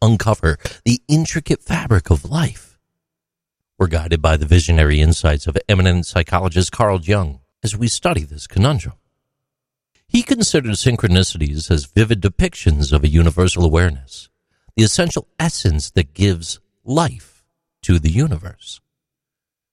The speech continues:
Synchronicities, like dreams, serve as physical expressions of the innermost workings of our thoughts,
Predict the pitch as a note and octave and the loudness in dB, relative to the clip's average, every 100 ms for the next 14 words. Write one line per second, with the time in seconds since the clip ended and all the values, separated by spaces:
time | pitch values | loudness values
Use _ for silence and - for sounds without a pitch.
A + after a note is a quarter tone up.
0 | _ _ - - E2+ D#2+ D2+ D#2+ - E2 | _ _ -4 -2 0 0 0 0 -2 -4
1 | F2+ - D#2+ G2+ C#3 E2 G#2 D#3+ F#3+ D3+ | -4 -6 -2 -2 -2 -4 -2 -2 -2 -4
2 | - A#2 E3 - _ _ _ _ _ - | -2 -4 -6 -14 _ _ _ _ _ -2
3 | A2+ F#2 B2 D3 G2 - C#3 C3 - C#3 | 0 0 -2 -4 -6 -4 -2 -2 -4 -6
4 | - - G#3+ - F2 D2+ D2+ E2+ - B2+ | -6 -6 -4 -2 -2 0 2 2 2 -2
5 | D3+ E3+ E3+ - - F3 E3+ - D2+ E3 | -2 -4 -8 -10 -6 -6 -4 -4 -2 -2
6 | D#2+ - - - - - - | -2 -2 -4 -4 -16 -18 -20